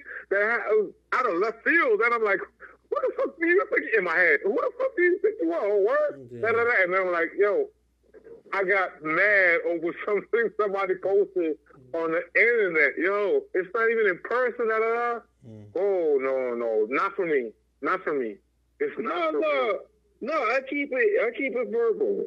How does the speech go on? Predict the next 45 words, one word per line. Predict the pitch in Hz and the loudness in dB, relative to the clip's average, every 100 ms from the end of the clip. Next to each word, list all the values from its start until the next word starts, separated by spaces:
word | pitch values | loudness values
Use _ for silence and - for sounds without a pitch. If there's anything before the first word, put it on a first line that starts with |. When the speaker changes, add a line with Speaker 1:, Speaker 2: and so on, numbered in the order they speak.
| - | -2
Speaker 3:
in | 160 | -2
general. | 143 180 156 123 90 - | 0 2 4 2 0 -2
I | 135 | -2
keep | - 190 | 0 0
it | 170 | 0
verbal. | 143 139 | 0 2
Speaker 1:
What | 226 | 2
I'm | 254 233 | 0 -2
saying, | 262 - | -2 -2
I'm, | 233 | 0
Speaker 3:
Like, | 247 247 226 | 0 0 0
Speaker 1:
you | 247 | 0
know, | - 226 226 | 0 2 0
Speaker 3:
uh, | 208 | -2
Speaker 1:
to | - | -2
piggyback | 269 226 233 220 | 0 0 0 0
on, | 208 190 196 | 0 2 0
all | 240 | 0
I'm | 247 214 | 0 2
gonna | 202 180 | 2 2
say, | 185 | 2
lastly, | 156 170 160 - 139 | 4 2 0 2 2
I'm | 139 | 2
sorry. | 143 135 117 107 _ _ _ | -2 -2 -2 -2 _ _ _
All | 170 | -4
I'm | 226 | -2
gonna | 233 208 - | 0 -2 0
say | 185 170 | 2 2
is, | 151 | 0
like, | 151 135 | 0 0
you | 156 | 0
know | 156 156 | 0 0
what? | 170 185 - _ _ _ _ _ - | 0 -2 -4 _ _ _ _ _ -6
What | 143 135 | -6 -2
works | 175 208 - | 0 0 -2
for | 151 | -2
you | 147 185 202 202 - | 0 2 2 0 0
is | 147 143 127 | 0 0 0
not | 143 156 | -2 -2
gonna | 131 | 0
work | 120 131 - | 0 -2 -2
for | 120 | -2
me, | 143 180 - | 0 0 0
and | 120 | -4
vice | 117 127 | -2 -2